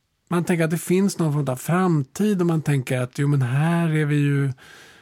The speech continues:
Eh, jo, men det här ska vi ändra på. Det finns en sorts tro på att det går att förändra.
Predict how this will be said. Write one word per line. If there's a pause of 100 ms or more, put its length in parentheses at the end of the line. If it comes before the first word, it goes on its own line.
(200)
Eh, (460)
jo,
men
det
här
ska
vi
ändra
på. (280)
Det
finns
en
sorts
tro
på
att (300)
det
går
att
förändra.